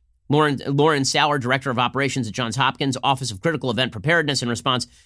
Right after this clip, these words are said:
says, "I think the diagnostic issue is the single most important thing that keeps me up at night right now." C D C officials said on Thursday they had not been made aware that doctors in California made an urgent appeal for diagnostic testing of the woman.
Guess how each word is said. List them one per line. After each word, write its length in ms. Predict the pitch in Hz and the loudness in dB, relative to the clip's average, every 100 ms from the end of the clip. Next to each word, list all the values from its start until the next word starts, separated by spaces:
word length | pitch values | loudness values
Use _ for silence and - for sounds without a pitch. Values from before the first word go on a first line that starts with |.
| - | -6
says, 260 | - 131 | -2 0
"I 160 | 117 127 | 0 -2
think 240 | 160 220 | 2 0
the 80 | - | 2
diagnostic 580 | 139 139 143 165 151 123 | 0 2 2 0 -2 -6
issue 140 | 110 | -4
is 140 | 123 101 | -4 -2
the 40 | |
single 220 | 110 175 | 0 2
most 180 | 147 127 | 2 0
important 360 | 131 156 131 131 | -2 -2 -2 0
thing 100 | 135 | -2
that 140 | 104 | 0
keeps 200 | 147 - | -4 0
me 120 | 139 | 0
up 160 | 120 - _ - | 0 -2 _ -4
at 140 | 120 | 0
night 320 | 123 165 - _ | 2 2 0 _
right 220 | 117 117 | 0 0
now." 260 | 104 87 92 _ | 0 -2 -4 _
C 160 | - 180 | -4 0
D 80 | 160 | 2
C 100 | 147 | 0
officials 380 | - 175 143 - | 0 0 0 0
said 100 | 131 | 0
on 140 | 131 | 2
Thursday 420 | 170 247 156 156 | 2 2 2 0
they 120 | 135 | 2
had 60 | 127 | 2
not 220 | 151 175 | 2 2
been 100 | 160 | 0
made 140 | 135 127 | 0 0
aware 380 | 117 190 131 | 0 2 2
that 120 | 127 117 | 0 0
doctors 300 | 143 135 135 | 0 0 -2
in 80 | |
California 480 | 131 135 127 147 135 | 0 0 0 0 2
made 220 | 123 160 | 2 2
an 80 | 202 | 2
urgent 280 | 123 113 113 | 0 -2 -4
appeal 360 | 98 123 110 - - - | -4 -2 -2 -4 -14 -4
for 80 | |
diagnostic 580 | 139 131 139 135 123 113 | 0 2 2 0 -2 -2
testing 440 | 175 185 - 101 95 _ _ | 0 0 0 -4 -6 _ _
of 160 | 185 202 | 0 2
the 120 | 156 | 0
woman. 320 | 107 92 87 | 0 -2 -4